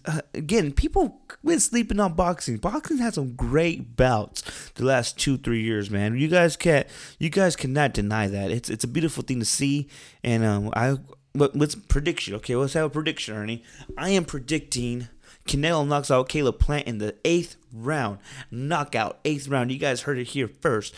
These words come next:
Canelo Alvarez is gonna beat down Caleb Plant with a knockdown in the eighth round. And, um, I hope you guys are watching.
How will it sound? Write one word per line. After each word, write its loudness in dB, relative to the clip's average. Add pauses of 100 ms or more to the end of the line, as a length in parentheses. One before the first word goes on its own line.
(260)
Canelo -2
Alvarez 0
is -8
gonna -6
beat -10
down -4
Caleb -6
Plant -6
with -8
a -6
knockdown -4
in -6
the -12 (100)
eighth -2
round. -2 (640)
And, 0
um, 0
I 0
hope -4
you -4
guys 0
are -2
watching. -4